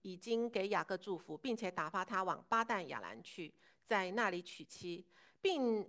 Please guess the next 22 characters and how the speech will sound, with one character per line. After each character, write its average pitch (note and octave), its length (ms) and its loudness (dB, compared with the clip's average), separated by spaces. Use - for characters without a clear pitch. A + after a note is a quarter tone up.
呃， F3+ 300 2
并 D4+ 220 0
见 A#3+ 380 4
祝 C4+ 180 0
福 E3+ 160 -8
的 E3+ 320 0
时 - 240 -6
候 A3 160 0
嘱 - 160 -10
咐 F#3 140 -10
他 F3+ 220 -4
说 E3+ 260 -4
，“不 G#3 140 -2
要 C#4 180 8
娶。” - 480 -12
他 G#3 140 0
又 G#3+ 100 0
再 A3 180 4
次 G#3+ 140 -4
叮 G#3 240 -2
嘱 E3+ 160 -10
他 E3 240 -4